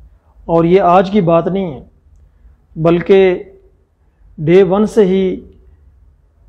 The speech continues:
अमरीका के ख़िलाफ़ यहाँ पर एक नफ़रत, एक गुस्सा मौजूद है। और उसकी सबसे, सबसे बड़ी वजह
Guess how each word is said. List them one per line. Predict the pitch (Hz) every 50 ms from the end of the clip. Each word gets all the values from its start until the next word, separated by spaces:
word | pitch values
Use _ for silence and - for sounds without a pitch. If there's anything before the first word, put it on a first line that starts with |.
| _ _ - _ _ _ _ _ - - - - -
अमरीका | 190 180 175 170 180 180 180 - - 190 190
के | 180 185 170
ख़िलाफ़ | 147 156 160 165 165 165 165 165 - - _ _ _ _ - 180
यहाँ | 165 160 131 139 175 160
पर | 165 180 170 165
एक | 165 165 165 165 160 165 - - - 160
नफ़रत, | 156 165 170 165 - 175 170 165 160 - - - _ _ _ _ _ _ _ _ _ _ _ _ - -
एक | 175 165 151
गुस्सा | 143 143 160 147 - - 185 175 165
मौजूद | 156 139 127 131 156 165 165 143
है। | 131 143 127 127 139
और | 151 170
उसकी | 170 160 - - 190
सबसे, | - - 208 175 - - 208 175 160 - -
सबसे | - - 202 175 151 - 185
बड़ी | 165 170 190 202
वजह | 190 185 175 180 170 160 -